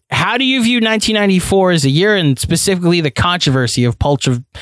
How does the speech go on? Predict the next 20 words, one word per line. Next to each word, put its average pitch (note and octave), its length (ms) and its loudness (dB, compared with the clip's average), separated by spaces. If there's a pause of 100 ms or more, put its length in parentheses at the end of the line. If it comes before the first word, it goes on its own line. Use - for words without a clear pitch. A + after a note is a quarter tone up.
(240)
if D#3+ 140 0
you D#3+ 80 4
wanna E3 200 0
call D3 320 0
it A2 200 -2
that, G#2 300 -2
of A#2+ 280 -2
Pulp F3 240 -2
Fiction D3+ 460 0
not D3+ 240 0
being D3 220 0
recognized B2+ 560 -2
the B2 60 0
way B2 100 0
it G#2+ 100 -4
should C#3+ 220 0
have A#2 100 0
at A2 120 0
the A2 80 0
Oscars? G2+ 520 -6